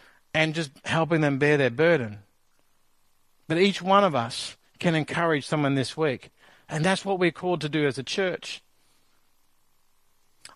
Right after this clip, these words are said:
Third bit of homework. I know it's a lot of homework. It's Sunday. You've got to go to work this week. But I'm gonna give you a third bit. I want you to start thinking about the things that prevent you from gathering. And really examine the reasons that you use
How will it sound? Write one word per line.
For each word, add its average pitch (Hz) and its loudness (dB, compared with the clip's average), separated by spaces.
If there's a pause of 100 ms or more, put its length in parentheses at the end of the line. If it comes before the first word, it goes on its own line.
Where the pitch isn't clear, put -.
(600)
Third 240 10
bit 196 8
of 185 4
homework. 156 6
I 147 4
know 180 8
it's 170 4
a 160 2
lot 175 8
of 156 8
homework. 156 4
It's 127 -12
Sunday. 151 6 (240)
You've 135 -4
got 151 2
to 151 4
go 151 6
to 139 2
work 143 0
this 147 -4
week. 135 0
But 135 -6
I'm - 0
gonna 175 2
give 180 6
you 160 2
a - 0
third 147 0
bit. 123 -4 (640)
I 190 2
want 247 4
you 330 2
to 330 -4
start 240 6
thinking 202 2
about 165 4
the 165 0
things 202 0
that 180 0
prevent 156 -4
you 131 -6
from 131 -4
gathering. 107 -4 (1500)
And 165 2
really 269 6
examine 196 2
the 180 2
reasons 202 4
that 180 6
you 160 0
use 156 0